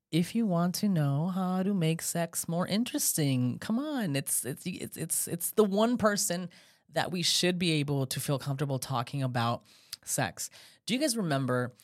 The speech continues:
when we were little kids, there was always that one friend we were always excited to see? Whether you were in grade school or whatever, you was always that,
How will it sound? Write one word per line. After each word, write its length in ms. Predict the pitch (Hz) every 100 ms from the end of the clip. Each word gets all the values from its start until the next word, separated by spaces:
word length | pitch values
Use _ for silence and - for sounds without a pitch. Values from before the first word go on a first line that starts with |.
| - -
when 160 | 127
we 100 | 139
were 140 | 175 160
little 240 | 147 143
kids, 500 | - 131 123 123 - - _
there 80 | 135
was 140 | 131 139
always 180 | 180
that 220 | 170 160 123
one 340 | 120 135 147
friend 420 | - 151 143 147 -
we 120 | 135
were 120 | 123
always 300 | 127 131 131
excited 420 | 104 - 120 123
to 140 | 123 117
see? 500 | - 123 120 123 123 - - -
Whether 200 | 147 143
you 160 | 139 143
were 80 | 139
in 100 | 123
grade 280 | 156 156
school 340 | - 160 156 151
or 60 |
whatever, 460 | 131 143 156 156 143
you 260 | 127 139 147
was 160 | 143
always 300 | 170 202 175
that, 160 | 156